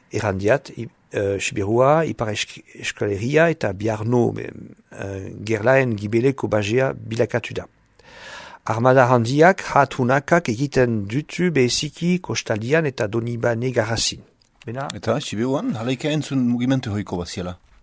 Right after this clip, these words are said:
Speaker 1: Sibiruake e-, ezagutu dutu soldaduen, presenuen eta kolpatien jun jinak. Administrazioak fermuki galtatzen dutu gizonak, jadanik aipatu dugu, zaldiak,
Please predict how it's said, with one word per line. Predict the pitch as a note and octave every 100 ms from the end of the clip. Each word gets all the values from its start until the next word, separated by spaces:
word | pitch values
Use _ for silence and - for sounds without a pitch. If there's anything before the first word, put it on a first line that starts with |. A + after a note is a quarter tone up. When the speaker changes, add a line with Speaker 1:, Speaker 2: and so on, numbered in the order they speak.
| _ - -
Speaker 1:
Sibiruake | - C#3 C#3 D3+ C#3+ - E3+ A3 - -
e-, | - A#2+ - - B2+
ezagutu | - C#3+ C3+ C#3 C#3+ - B2
dutu | G#2+ B2+ F3 - D#3+ F3 F3+
soldaduen, | - A#2 A#2+ B2+ C3 C3 C3+ D#3+ -
presenuen | - A#2+ B2+ C3+ C#3 B2+ C#3+ D#3 - _ _
eta | - - B2+
kolpatien | - A#2 A#2+ A2+ - D3 D3
jun | G#2+ C3 D3 C3+
jinak. | G2 F#2+ - C3 G2 - - - - - - - - - - -
Administrazioak | C3 C3+ C3 - B2 - F3 F#3 G#3
fermuki | - - C#3+ B2+ B2+ C#3 G3 - - F#3 G3 G3+
galtatzen | D#3 B2 - C3+ - B2+ G#2+
dutu | B2 - - C#3 D3 F#3+ E3+
gizonak, | - - G#2+ C#3+ F#3 -
jadanik | F#2+ F#2+ G2+ G2+ -
aipatu | - - G#2+ -
dugu, | D#3 F#3+ A3 A#3 - - - - _ -
zaldiak, | - F#2 G2+ D3+ D#3+ E3 F3+ F3+